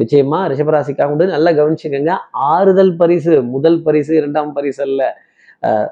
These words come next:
"தெய்வத்தால் ஆகாது எனினும் முயற்சி, தன் மெய் வருத்த கூலி கிடைக்கும்." அந்த கூலி தான் ஆறுதல் பரிசு.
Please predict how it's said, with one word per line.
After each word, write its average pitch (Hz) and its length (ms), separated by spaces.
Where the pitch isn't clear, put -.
"தெய்வத்தால் 160 480
ஆகாது 143 420
எனினும் 135 300
முயற்சி, 135 560
தன் 127 180
மெய் 143 180
வருத்த 156 360
கூலி 226 300
கிடைக்கும்." 123 380
அந்த 117 280
கூலி 160 360
தான் 202 320
ஆறுதல் 143 540
பரிசு. 123 460